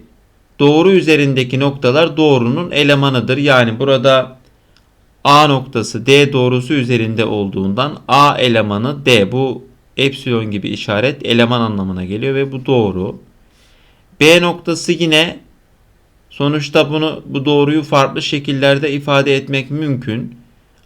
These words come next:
A C doğrusu şeklinde de olur. B D doğrusu şeklinde de olur. C D doğrusu şeklinde de olur. Yani istediğimiz gibi ifade edebiliriz. Yani dolayısıyla burada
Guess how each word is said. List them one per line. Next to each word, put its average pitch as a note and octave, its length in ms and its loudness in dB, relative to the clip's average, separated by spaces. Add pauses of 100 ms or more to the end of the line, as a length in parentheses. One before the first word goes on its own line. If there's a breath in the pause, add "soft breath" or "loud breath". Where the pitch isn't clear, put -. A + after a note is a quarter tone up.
(160)
A D3 300 6
C C3+ 320 0
doğrusu A2 460 -2
şeklinde G2+ 420 -6
de F#2+ 240 -6
olur. A2+ 340 -6
B B2+ 320 2
D C#3+ 260 2
doğrusu G#2+ 440 -2
şeklinde F#2+ 560 -8
de F#2 60 -8
olur. A#2 300 -8
C D3 360 2
D C3+ 260 2
doğrusu G2+ 420 -6
şeklinde G2 600 -8
de F#2+ 60 -6
olur. G#2+ 260 -8 (480 soft breath)
Yani - 180 -8
istediğimiz C#3 580 -4
gibi A#2+ 200 -2
ifade B2+ 400 2
edebiliriz. C3 640 0
Yani A2+ 180 0
dolayısıyla C#3+ 680 -2
burada B2 480 2